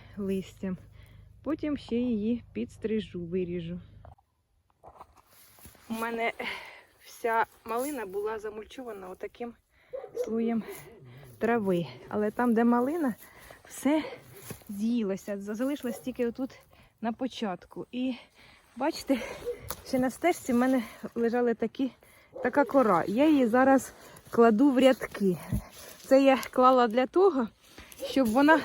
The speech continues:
не проростала. А ви, але ви бачите, що робиться. Прямо на стежці ось. І зараз я буду її викопувати і саджати в рядочки. І,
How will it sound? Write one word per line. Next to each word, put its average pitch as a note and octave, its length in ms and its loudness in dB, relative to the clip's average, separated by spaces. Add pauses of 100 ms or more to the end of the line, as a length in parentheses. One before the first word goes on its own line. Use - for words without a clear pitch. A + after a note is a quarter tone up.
не C4 120 2
проростала. A#3+ 720 2
А A3 80 -4
ви, A#3+ 200 -2 (360)
але A#3 220 0
ви B3 220 -2
бачите, B3+ 500 2 (500)
що A3+ 340 -2
робиться. G3 560 -2 (220)
Прямо B3+ 240 0
на A3+ 120 2
стежці C#4+ 600 0
ось. G3+ 260 -6 (1400)
І B3 60 2
зараз B3+ 340 2
я A#3 120 2
буду A#3 300 -2 (680)
її A#3 440 0 (400)
викопувати A#3 840 -2
і G#3+ 280 -6
саджати A3+ 480 -2 (380)
в G3+ 100 -6
рядочки. G3 720 0
І, B3 380 -4